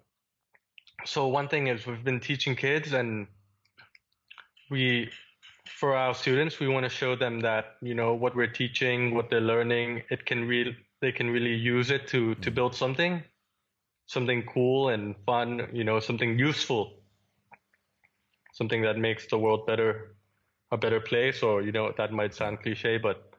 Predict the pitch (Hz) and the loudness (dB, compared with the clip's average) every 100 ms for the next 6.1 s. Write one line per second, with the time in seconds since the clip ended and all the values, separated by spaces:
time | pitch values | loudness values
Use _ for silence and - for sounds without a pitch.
0 | _ _ _ _ _ - 107 104 95 98 | _ _ _ _ _ -4 0 2 0 -6
1 | - _ _ - 110 107 110 - 107 - | -14 _ _ -4 0 0 -2 -2 -4 0
2 | 107 104 120 123 120 127 123 143 151 - | 0 2 0 0 0 0 2 2 0 -2
3 | - - 117 120 139 127 113 123 - 117 | -8 -4 0 0 2 0 0 -2 0 -2
4 | 113 123 117 113 110 - - _ _ _ | 0 0 4 4 0 -6 -20 _ _ _
5 | - 127 123 151 156 131 131 127 110 - | -4 0 4 4 4 2 2 -2 -2 -6